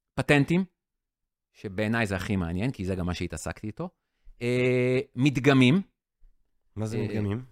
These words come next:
Speaker 1: מה זה מדגמים? אז, אז נדבר גם, אני אנסה ככה להסביר מה זה מדגם, ו-, ובאמת, איך בן אדם יודע, אם יש לו איזשהו רעיון,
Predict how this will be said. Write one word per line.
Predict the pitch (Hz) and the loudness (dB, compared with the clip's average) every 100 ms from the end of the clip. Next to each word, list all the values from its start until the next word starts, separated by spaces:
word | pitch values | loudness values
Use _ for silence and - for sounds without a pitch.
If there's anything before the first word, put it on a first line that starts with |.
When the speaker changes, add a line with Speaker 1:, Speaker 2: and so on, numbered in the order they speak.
| _ | _
Speaker 1:
מה | 123 | 2
זה | 139 | 4
מדגמים? | 135 110 107 131 160 | 2 2 0 2 2
אז, | 113 | -2
אז | 101 - - | -8 -14 -16
נדבר | 95 101 104 135 | -8 -2 2 2
גם, | 107 | 0
אני | 101 101 | -2 -4
אנסה | 95 95 - 139 | -4 -8 -6 -6
ככה | 135 | 0
להסביר | 120 104 160 | 0 2 2
מה | 135 151 | 4 2
זה | 151 | 2
מדגם, | 131 117 175 214 | 0 2 4 6
ו-, | 147 120 | 4 2
ובאמת, | 120 120 151 175 _ _ | 2 4 4 2 _ _
איך | 147 - | -4 0
בן | 185 170 | 2 4
אדם | 180 196 | 4 4
יודע, | 143 143 202 | 4 6 6
אם | 160 | 4
יש | 170 | 4
לו | 202 | 2
איזשהו | 202 208 175 | 2 4 6
רעיון, | 175 185 240 247 | 6 6 6 4